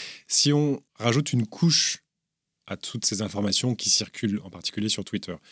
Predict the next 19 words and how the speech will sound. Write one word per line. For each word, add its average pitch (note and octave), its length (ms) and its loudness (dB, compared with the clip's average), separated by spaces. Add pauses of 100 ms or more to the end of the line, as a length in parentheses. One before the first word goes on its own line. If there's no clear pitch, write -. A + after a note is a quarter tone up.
(160)
et G2 80 -12
que G2 80 -4
cette G2 220 0
couche, - 340 2
c'est A2 200 2
cette - 240 -6
intelligence G2+ 440 -4
artificielle G#2 480 -2
générative, G2 580 -4 (680)
qui C#3+ 160 6
elle-même D3 480 4 (480)
est, A#2+ 180 -6
est A#2 100 0
susceptible A2+ 560 2
de G2 140 -2
biais C3+ 680 0
et G#2 120 -8
d'autres G#2+ 280 -4
détournements, A2 560 2